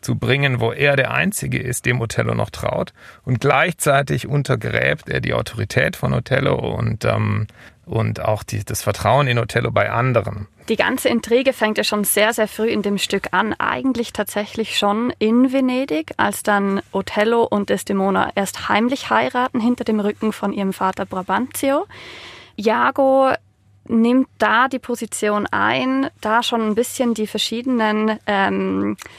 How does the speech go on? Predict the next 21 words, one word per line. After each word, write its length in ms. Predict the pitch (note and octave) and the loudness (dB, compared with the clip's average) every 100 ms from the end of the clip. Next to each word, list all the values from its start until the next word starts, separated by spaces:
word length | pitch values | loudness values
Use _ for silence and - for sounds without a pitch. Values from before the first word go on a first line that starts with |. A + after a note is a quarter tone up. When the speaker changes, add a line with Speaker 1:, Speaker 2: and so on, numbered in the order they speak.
| - - | -20 -10
Speaker 2:
Seiten 840 | - G3 G#3 C4+ - A#3+ A3+ A3+ - - - - | 0 4 4 2 0 0 2 0 -4 -16 -20 -2
zu 180 | A#3 | 0
thematisieren, 920 | A3 A3+ A3 G#3+ - G3+ G3 G3+ G#3 F#3+ | 2 2 2 2 0 -4 0 2 2 2
wer 240 | G3 A3 | 2 2
tatsächlich 500 | - - G#3 G3+ F#3+ | 0 -4 -4 -4 -4
gegen 240 | G3 F#3+ | -2 -2
wen 220 | F#3 G#3+ C4+ | 0 0 -2
steht 280 | - B3+ | -4 -4
und 140 | - G#3 | -4 -4
fängt 320 | - G3+ G3+ - | 0 0 -2 -4
da 260 | G#3+ C4 | -2 0
schon 240 | D4+ B3+ - | 0 -2 -2
an, 280 | G#3 A3 A#3 - - - | 0 0 -2 -6 -18 -4
Othello, 680 | G#3 - - A3 B3 B3 B3 - - - - | -4 -2 0 4 6 4 2 -6 -20 -18 -2
ähm, 360 | A3 G#3+ G#3+ | 2 2 0
als 360 | - G#3 G#3+ - | 0 0 0 -4
die, 580 | A3 G#3+ G#3+ G#3 G3+ G#3+ - A3 | -2 0 2 4 2 0 -8 -4
als 160 | G#3 - | -2 0
den 100 | G#3 | 0
Sündenbock 560 | G#3+ G3 G3+ F#3 E3+ | 2 2 0 -2 -4
hinzustellen. 880 | - F#3+ F3+ F#3 - - F3 - G3+ | -6 -6 -6 -10 -10 -10 -8 -6 -6